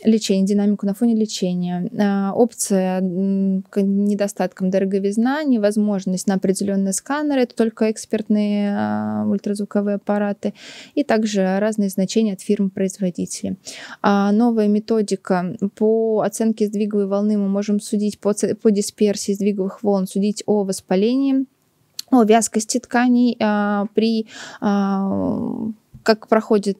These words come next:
а, то эластография, если есть вязкость, больше вязкость, значит, больше, а, воспалительные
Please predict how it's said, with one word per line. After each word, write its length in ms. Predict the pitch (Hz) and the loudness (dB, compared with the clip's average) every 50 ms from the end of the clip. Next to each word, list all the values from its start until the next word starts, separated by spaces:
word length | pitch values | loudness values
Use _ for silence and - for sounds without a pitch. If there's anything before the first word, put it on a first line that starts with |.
| - - | -2 0
а, 300 | 196 190 190 190 190 196 | 0 2 2 2 0 -2
то 160 | 190 - 214 | 0 0 0
эластография, 1400 | 202 202 190 - - 202 208 208 208 - 214 202 214 214 214 214 - - 285 285 302 262 247 226 214 202 - - - 240 - - - 165 - - - - | 2 2 0 0 0 0 0 0 -2 -2 -2 0 2 0 0 0 -2 -2 -2 0 0 2 2 2 0 -2 -2 -6 -8 -10 -8 -8 -8 -8 -8 -10 -10 -6
если 380 | - 196 208 214 - - 214 | 0 2 2 2 2 0 0
есть 260 | 196 196 202 - - | 0 0 -2 -4 -2
вязкость, 400 | 208 190 185 190 - - - 190 - | -2 -2 -2 -2 -4 -4 -4 -4 2
больше 300 | 190 233 269 - - 254 | 2 2 2 2 0 -2
вязкость, 340 | 233 226 233 - - 214 202 | -2 -2 -2 -2 -2 -2 -2
значит, 300 | 196 196 - - 196 196 | -2 -2 -4 -4 -2 -2
больше, 380 | 196 208 208 208 - - 196 190 | 0 0 -2 -2 -2 -2 -2 -2
а, 420 | 190 190 185 185 185 185 185 185 | 0 -2 -2 -2 -4 -4 -6 -6
воспалительные 800 | 190 196 - - - 208 233 269 - - - 220 220 220 226 233 | -6 -6 -4 0 0 0 2 0 -2 -4 -4 -2 0 0 0 -2